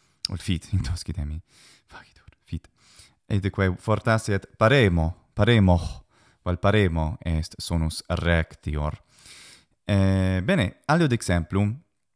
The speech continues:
Et dixit ad eos, ec introentibus vobis in civitate occurret,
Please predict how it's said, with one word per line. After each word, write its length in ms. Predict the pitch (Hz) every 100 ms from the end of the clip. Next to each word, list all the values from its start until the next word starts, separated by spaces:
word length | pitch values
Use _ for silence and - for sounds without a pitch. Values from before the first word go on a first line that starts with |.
| _ _ _ _ _ _ _ _ _ -
Et 140 | 143 120
dixit 440 | 107 175 - - 135
ad 160 | 120 98
eos, 560 | 85 82 165 - - _ _ -
ec 220 | 156 - -
introentibus 1160 | 107 95 92 98 127 123 127 120 131 - - _ _ _ _ 95
vobis 680 | 87 80 80 90 135 - _ _ _ -
in 440 | 101 95 95 113 - _
civitate 840 | - 85 80 85 139 147 147 - 135
occurret, 840 | 127 - 104 87 82 90 143 _